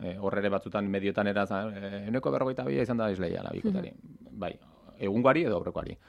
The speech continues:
Speaker 1: Un ez dia, ez daki-, dia zenbaki txikiak. Eta, e, adostuta ehuneko berrogeita hamarrak bikoteen ehuneko berrogeita hamarrak, eh, izango luke adostuta bikotearekin, beste hirugarren pertsona batekin, eh, harreman sexualik.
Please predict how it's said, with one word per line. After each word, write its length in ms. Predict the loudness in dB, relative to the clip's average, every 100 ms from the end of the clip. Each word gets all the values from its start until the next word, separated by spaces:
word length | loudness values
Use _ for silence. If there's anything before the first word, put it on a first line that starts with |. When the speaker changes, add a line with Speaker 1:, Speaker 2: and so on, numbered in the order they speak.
| -20 -14 0
Speaker 1:
Un 80 | 2
ez 80 | 4
dia, 240 | 4 4 2 -2
ez 60 | -2
daki-, 240 | -2 -6 -6 -4
dia 160 | -4
zenbaki 320 | -2 -2 -4
txikiak. 400 | -6 -2 0 0 -6 _ -20 -20 -20 -20 _ 8
Eta, 320 | 8 8 8 10 10 8 6 2 -2 -6 _ -20 -12 4
e, 140 | 8 10
adostuta 760 | 10 6 2 -2 0 6 6
ehuneko 260 | 8 6 6
berrogeita 560 | 4 6 4 2 2 4
hamarrak 480 | 4 4 0 -8 -14 -16 -20 _ _ _ _
bikoteen 340 | -6 -2 0 2
ehuneko 260 | 2 2
berrogeita 360 | 2 4 2 0
hamarrak, 400 | -2 0 0 -2 -12
eh, 580 | -6 -4 -4 -4 -6 -6
izango 260 | -6 -4 -4
luke 260 | -2 0 -2
adostuta 340 | -2 -4 -4
bikotearekin, 640 | -2 0 0 0 0 -2 -4 -12 -12
beste 320 | -2 -2 0 0
hirugarren 260 | 2 0
pertsona 240 | -2 -4 -4
batekin, 420 | -4 -4 -4 -4
eh, 180 | -8 -10 -10
harreman 240 | -10 -8
sexualik. 460 | -10 -12 -12 -14 -18